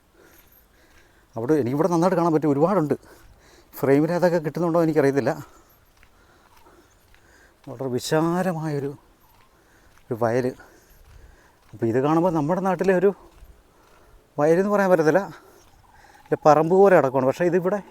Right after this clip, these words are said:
എനിക്ക് തോന്നുന്നു വയലാണ് തോന്നുന്നു കേട്ടോ. ഒരു നമുക്കൊരു വലിയൊരു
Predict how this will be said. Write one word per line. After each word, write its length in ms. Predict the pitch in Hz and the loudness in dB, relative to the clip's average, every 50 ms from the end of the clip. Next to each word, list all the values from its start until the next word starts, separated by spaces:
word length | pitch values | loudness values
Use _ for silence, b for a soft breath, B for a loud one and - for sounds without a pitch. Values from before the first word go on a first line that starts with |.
| B B B | B B B
എനിക്ക് 160 | 160 170 180 180 | -6 -4 -4 -4
തോന്നുന്നു 220 | 180 185 185 160 | -6 -4 -4 -4
വയലാണ് 380 | 151 139 151 175 156 165 165 160 127 123 | -2 0 0 0 0 0 -2 -2 -2 -2
തോന്നുന്നു 220 | 117 107 104 101 | -4 -4 -6 -6
കേട്ടോ. 140 | - - 131 - - _ _ _ _ _ _ _ - - - - - - - - - - - - - - - 143 | -8 -10 -12 -12 -16 _ _ _ _ _ _ _ -20 -20 -20 -20 -20 -20 -20 -20 -20 -20 -20 -20 -20 -12 -8 -6
ഒരു 120 | 147 165 147 - - - - - - _ - - _ b b b b b b b | -6 -6 -8 -12 -20 -20 -20 -20 -20 _ -20 -20 _ b b b b b b b
നമുക്കൊരു 280 | 156 165 170 190 185 165 147 | 0 2 2 2 2 2 2
വലിയൊരു 300 | 143 165 196 190 185 | 2 2 2 0 0